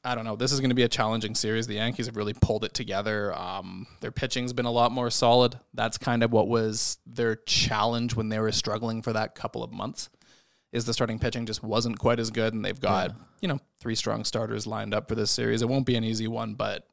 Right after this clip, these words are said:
Speaker 1: the Jays have played the Yankees pretty well this year. I don't think it's inconceivable to win the series at all.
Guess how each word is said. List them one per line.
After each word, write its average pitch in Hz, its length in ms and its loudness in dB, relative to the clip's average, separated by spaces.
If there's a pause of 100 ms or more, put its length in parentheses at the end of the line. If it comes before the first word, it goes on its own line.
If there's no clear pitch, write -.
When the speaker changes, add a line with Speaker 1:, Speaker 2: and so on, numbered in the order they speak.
(140)
Speaker 1:
the 220 120 -10
Jays 226 220 0
have 120 120 -6
played 110 180 -6
the 101 60 -8
Yankees 104 320 -8
pretty 113 200 -6
well 104 180 -4
this 107 180 -2
year. 120 100 -4
I 120 80 -2
don't 113 160 -4
think 110 160 -6
it's 107 120 -6
inconceivable 117 640 -6
to 131 100 -8
win 120 160 -6
the - 80 -6
series 127 300 -2
at 123 60 -6
all. 143 180 -4